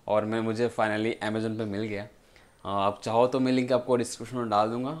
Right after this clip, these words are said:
आप जाके check कर सकते हैं। अगर ख़रीदना हो तो video पहले देख लो, फिर कैसा कैसा क्या इसका क्वालिटी आप देख लो पूरा, फिर अगर ख़रीदना है तो जाके ख़रीद सकते हैं, ठीक है। तो let's go। तो ये हमारे सामने है washing machine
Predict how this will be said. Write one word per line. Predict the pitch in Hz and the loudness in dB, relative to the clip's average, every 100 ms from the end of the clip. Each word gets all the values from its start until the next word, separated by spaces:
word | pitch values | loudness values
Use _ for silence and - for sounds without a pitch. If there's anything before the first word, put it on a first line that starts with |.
| - | -8
आप | 104 | -6
जाके | 104 101 107 | -4 -4 -6
check | - 110 - | -6 -6 -4
कर | |
सकते | 113 127 - 151 | -6 -8 -10 -12
हैं। | 170 - _ _ _ _ - | -12 -16 _ _ _ _ -4
अगर | 110 117 | 0 2
ख़रीदना | 127 127 143 | 4 4 6
हो | 151 | 6
तो | 160 | 6
video | 147 147 151 | 6 8 6
पहले | 147 - - 135 139 | 6 -4 2 4 6
देख | 135 143 | 6 6
लो, | 165 190 - _ - _ _ | 4 -2 -8 _ -20 _ _
फिर | - 117 - | -4 -4 2
कैसा | 131 127 139 | 2 4 0
कैसा | 139 135 | 0 -2
क्या | 131 131 127 | 2 6 6
इसका | 127 139 | 4 -2
क्वालिटी | 123 117 117 127 | 0 0 0 0
आप | 120 - - | -2 -4 -2
देख | 117 135 | -2 0
लो | 139 | -6
पूरा, | 143 139 151 - _ _ _ _ | -6 -8 -8 -16 _ _ _ _
फिर | - 156 | 4 6
अगर | 170 | 6
ख़रीदना | 165 151 156 165 | 4 2 2 -2
है | 170 - - | -4 -10 -10
तो | |
जाके | 120 110 143 | -2 -2 -4
ख़रीद | 139 139 | -4 -4
सकते | 107 - - | -4 -14 -20
हैं, | _ - - - | _ -20 -20 -6
ठीक | 143 | -4
है। | 139 - _ | -4 -8 _
तो | 113 | -6
let's | 110 - - - | -6 -8 -16 -18
go। | - - _ - _ _ - - _ _ _ _ | -20 -20 _ -20 _ _ -20 -20 _ _ _ _
तो | 165 185 208 202 | 6 8 10 8
ये | 151 175 | 6 4
हमारे | 160 147 151 | 6 6 6
सामने | 151 135 135 139 139 | 4 4 4 4 2
है | 135 127 131 | 0 0 0
washing | 127 - 110 120 143 | 0 -2 -4 -2 -2
machine | 135 135 135 | -2 -2 -6